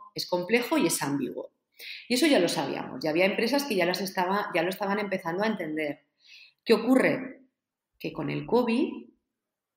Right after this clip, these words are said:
nos hemos dado cuenta toda sociedad. O sea, ha sido como un baño de realidad que has dicho, "Es que el cambio ha llegado sí o sí". Pensad todos los oyentes, "¿dónde estabais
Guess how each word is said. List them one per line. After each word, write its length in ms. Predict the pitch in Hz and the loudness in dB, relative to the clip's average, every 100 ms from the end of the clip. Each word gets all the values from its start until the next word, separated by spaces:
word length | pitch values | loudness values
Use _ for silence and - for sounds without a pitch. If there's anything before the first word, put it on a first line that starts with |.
| _ | _
nos 200 | 170 151 | -6 -4
hemos 200 | 170 208 | -2 -2
dado 260 | 226 226 226 | -2 -2 0
cuenta 480 | 226 226 262 254 - - _ _ | 0 0 0 -4 -8 -16 _ _
toda 280 | - 214 277 | -2 0 0
sociedad. 720 | - 285 - 190 175 320 - - - _ _ _ _ _ - | 2 2 2 0 0 -2 -4 -12 -20 _ _ _ _ _ -20
O 300 | - - - | -20 -14 -4
sea, 340 | 220 - - - | -2 -2 -4 -2
ha 60 | |
sido 340 | 226 277 233 - | 0 2 2 2
como 240 | 170 165 | -2 0
un 160 | 202 262 | 2 4
baño 300 | 294 277 269 | 6 6 6
de 100 | 254 | 6
realidad 640 | 240 208 190 180 180 254 - - _ _ _ _ _ _ | 6 4 4 4 2 0 -4 -12 _ _ _ _ _ _
que 140 | - 185 | 2 4
has 140 | 170 | 4
dicho, 460 | 175 - 170 156 - | 0 -2 -2 -2 -2
"Es 160 | 180 - | -6 0
que 80 | |
el 120 | 262 - | -2 0
cambio 720 | 233 233 285 330 - - - _ - | 0 2 2 2 -2 -10 -20 _ -4
ha 60 | |
llegado 380 | 180 240 233 285 | 0 2 2 0
sí 220 | 294 220 | 0 0
o 80 | 185 | 0
sí". 440 | - 156 143 143 - - _ _ _ _ _ _ _ _ | 0 -6 -6 -10 -20 -20 _ _ _ _ _ _ _ _
Pensad 540 | - 196 190 262 277 - | 2 2 4 4 2 2
todos 200 | 254 226 | 4 4
los 180 | 208 196 | 2 -2
oyentes, 640 | 165 160 156 151 147 147 | -2 -2 -4 -4 -6 -4
"¿dónde 280 | 190 277 302 | 0 2 2
estabais 640 | - 202 180 226 359 - | 0 -2 0 2 0 -4